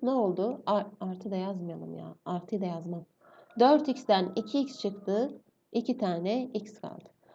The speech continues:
O zaman buradaki sayı da buraya gitsin. Üç zaten vardı. Dört de eksi olarak geldi. Ne oldu? Eksi bir. X yalnız mı? Çünkü denklem çözerken ne yapıyorduk? Hep yalnız bırakmaya çalışıyorduk. Yalnız değil.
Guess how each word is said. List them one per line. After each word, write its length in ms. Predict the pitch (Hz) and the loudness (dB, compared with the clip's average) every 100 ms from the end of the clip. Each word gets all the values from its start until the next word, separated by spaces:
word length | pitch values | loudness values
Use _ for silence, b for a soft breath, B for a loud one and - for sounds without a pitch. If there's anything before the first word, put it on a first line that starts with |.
| b | b
O 120 | - 311 | 4 6
zaman 320 | 311 247 233 | 8 8 6
buradaki 340 | 285 240 226 | 6 6 2
sayı 240 | - 247 294 | 2 4 6
da 120 | 226 | 6
buraya 220 | 214 202 | 6 4
gitsin. 360 | 190 185 - 180 _ _ b b b - | 2 -2 -8 -18 _ _ b b b 8
Üç 180 | 359 | 8
zaten 540 | 370 294 320 320 240 196 | 10 8 8 6 2 2
vardı. 360 | 190 170 175 160 | 2 0 2 8
Dört 300 | 269 277 - | 10 8 6
de 40 | |
eksi 400 | 226 180 185 - | 2 2 -2 6
olarak 440 | 294 330 233 202 - | 8 8 6 2 0
geldi. 340 | 180 160 170 | 0 0 0
Ne 40 | |
oldu? 540 | 233 285 247 254 330 320 | 2 2 2 2 0 -2
Eksi 320 | 202 190 - | -6 -6 -6
bir. 220 | - - - b b b | -8 -8 -18 b b b
X 280 | - 320 - | 4 6 6
yalnız 400 | 254 254 294 381 | 4 6 8 8
mı? 200 | 233 196 | 6 4
Çünkü 240 | 202 226 220 | 2 4 4
denklem 300 | 226 277 269 | 4 2 2
çözerken 460 | 254 254 262 262 | 2 2 2 2
ne 40 | 277 | 2
yapıyorduk? 360 | 240 220 302 | 4 2 2
Hep 180 | 302 294 | 4 4
yalnız 340 | 226 220 233 | 4 4 2
bırakmaya 340 | 185 175 165 170 | 0 -4 -4 -4
çalışıyorduk. 460 | 175 170 170 160 | -4 -6 -6 -2
Yalnız 400 | 190 214 240 247 | 0 2 4 2
değil. 240 | 196 151 | 2 0